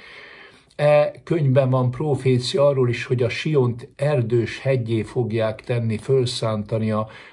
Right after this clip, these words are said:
barkokba felkelés százharminckettő-százharmincöt időszámításunk szerinti idejéről, de a mi történelmünk, amelyben mi most élünk, az emberi történelem végnapjairól is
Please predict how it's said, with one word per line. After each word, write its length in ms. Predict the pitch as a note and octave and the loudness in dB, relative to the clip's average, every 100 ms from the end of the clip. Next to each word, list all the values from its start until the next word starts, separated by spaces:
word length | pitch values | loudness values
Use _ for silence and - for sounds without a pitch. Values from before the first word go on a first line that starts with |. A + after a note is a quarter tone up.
| _ | _
barkokba 680 | G2 B2+ B2+ B2+ A2+ G2+ G#2+ | 0 2 2 2 0 0 -2
felkelés 840 | - B2 A#2 A#2+ A2+ A2 G#2 - - - _ | -2 -2 -2 -2 -2 -2 -6 -12 -16 -20 _
százharminckettő-százharmincöt 2750 | - C3+ B2+ A2+ - A#2 A2+ G#2+ G2+ - A2+ A2+ - G#2 - B2 A#2 A2 - A#2 G#2+ G#2+ - A2 G#2+ - _ _ - | -6 -2 0 -2 -4 -2 0 -2 -4 -4 -6 -4 -6 -6 -4 -4 -4 -4 -4 -2 -2 -4 -4 -6 -6 -14 _ _ -4
időszámításunk 1120 | A#2+ A2+ G#2+ - G#2+ G#2+ G2+ A2 G#2+ A#2 G#2 | -2 0 -2 -2 -2 -2 -2 -4 -2 -4 -4
szerinti 540 | - B2 A#2 G#2 B2 | -2 0 0 -2 -2
idejéről, 720 | B2+ A#2+ A2+ A2 G#2 G#2+ G2+ - - - - - _ _ | 0 2 0 0 0 0 -2 -6 -16 -20 -20 -20 _ _
de 260 | - G#2 A2+ | -8 -2 0
a 120 | A2+ | 2
mi 500 | A2+ D#3+ F3 B2 - - _ _ _ _ _ | 4 4 4 0 -2 -14 _ _ _ _ _
történelmünk, 1040 | C#3 C#3+ A#2+ - B2 A2 G#2 G2+ G#2+ A2+ | 2 4 2 0 0 0 -2 -2 -2 0
amelyben 420 | B2 B2 A2 C3 | 2 2 2 2
mi 140 | D#3 F#3 | 2 2
most 360 | D#3 B2 - | 2 2 0
élünk, 640 | F3 D3+ C#3+ A#2+ A2+ G#2 A2+ | 0 2 2 2 0 -2 -2
az 160 | A2 | -2
emberi 340 | D#3+ D#3+ D3 B2+ | -2 2 2 2
történelem 460 | E3+ D3+ C#3+ C3 | 0 2 2 4
végnapjairól 1000 | B2 F#3+ D3+ C3+ A#2+ - C#3 A#2 A#2 A#2 | 4 6 4 2 0 0 0 2 2 0
is 180 | A2 - | -2 -6